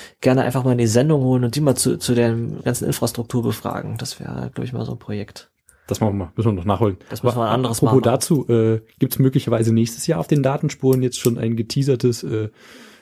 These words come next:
Speaker 2: eine Möglichkeit, dass hier Podcasts sich generell besser einnisten können und, äh, besser betreut mit Livestream Sachen da was aufnehmen
Speaker 1: Du
Speaker 2: können.
Speaker 1: meinst
Speaker 2: Da, da
Speaker 1: ein Datenspurensendezentrum?
Speaker 2: Etwas in der Art ist da möglicherweise geplant, habe ich vorhin gehört.
Speaker 1: Wir wollen mal nicht zu viel versprechen.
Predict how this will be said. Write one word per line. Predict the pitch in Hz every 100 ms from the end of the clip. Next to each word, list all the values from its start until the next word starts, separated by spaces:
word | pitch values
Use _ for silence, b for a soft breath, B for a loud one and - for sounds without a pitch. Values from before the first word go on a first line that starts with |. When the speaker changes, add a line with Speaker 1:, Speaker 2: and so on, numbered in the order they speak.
| -
Speaker 2:
eine | 120
Möglichkeit, | 123 120 131 143 - 135 -
dass | -
hier | 127 113
Podcasts | - 139 - 131 -
sich | 120
generell | 113 107 127
besser | 131 -
einnisten | 120 135 135 -
können | 123 127 143
und, | 123 131 -
äh, | 117 120 113 - 113
besser | 127 139 123
betreut | 117 - 127 131
mit | 120 123
Livestream | 120 127 - 127 117 110 B B B B B B B B _ - - -
Sachen | - 117 123
da | 113 104 98
was | 98
aufnehmen | 107 110
Speaker 1:
Du | 117
Speaker 2:
können. | 104
Speaker 1:
meinst | 104 101
Speaker 2:
Da, |
da | 202 120
Speaker 1:
ein | 120
Datenspurensendezentrum? | 113 120 - 143 - 139 127 110 120 175 226 - 247 254 - 277 269 - - -
Speaker 2:
Etwas | - - 107
in | 117 117
der | 113 -
Art | 180 175
ist | 139
da | 127
möglicherweise | 120 131 143 139 135 139 135
geplant, | 117 - 139 165
habe | - 107
ich | -
vorhin | 104 107
gehört. | 104 101 98 101
Speaker 1:
Wir | 107
wollen | 104 104
mal | 101
nicht | 101 -
zu | 110
viel | - 110
versprechen. | 113 - - 196